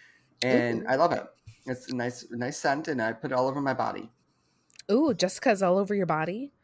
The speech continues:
Speaker 1: It actu-, Megan, I, quickly, can I just do this quick? I just wanted to do a little car haul. So I haven't departed from Minnesota yet, even though I'm there right now. We're recording a little, a little bit early.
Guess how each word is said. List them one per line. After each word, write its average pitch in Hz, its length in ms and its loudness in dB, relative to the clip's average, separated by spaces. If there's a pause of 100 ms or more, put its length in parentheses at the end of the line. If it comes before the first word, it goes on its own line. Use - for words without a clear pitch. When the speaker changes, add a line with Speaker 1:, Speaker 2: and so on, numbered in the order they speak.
(400)
Speaker 1:
It 170 180 2
actu-, 226 240 -2 (120)
Megan, 180 300 4
I, 170 140 2
quickly, - 540 0
can 190 140 -2
I 214 60 2
just 330 180 -2
do 262 100 -2
this 196 160 -2
quick? 190 220 -2
I 160 60 0
just 226 180 -4
wanted 175 220 -4
to 160 80 0
do 151 180 0
a - 20 4
little 135 300 4
car 139 400 0
haul. 175 520 0 (380)
So - 140 2
I 156 80 6
haven't 196 260 2
departed 180 380 2
from 175 120 -4
Minnesota 156 380 -2
yet, 107 260 2 (160)
even 156 220 4
though 139 120 6
I'm 120 240 4
there 120 200 6
right 110 160 2
now. 117 260 2
We're 120 140 0
recording 120 440 2
a 117 40 4
little, 117 280 0
a 131 60 2
little 120 160 0
bit 127 100 0
early. 135 300 -2